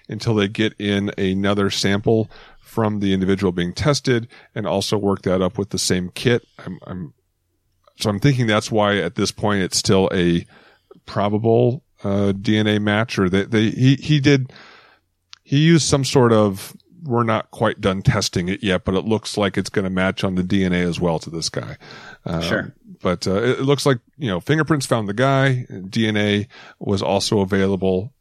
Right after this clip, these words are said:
Speaker 1: Uh, so they, they pulled that from, uh, previous arrests and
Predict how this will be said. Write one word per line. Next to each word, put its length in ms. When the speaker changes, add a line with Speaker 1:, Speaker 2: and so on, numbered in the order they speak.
Speaker 1:
Uh, 140
so 180
they, 160
they 180
pulled 420
that 280
from, 360
uh, 380
previous 520
arrests 640
and 360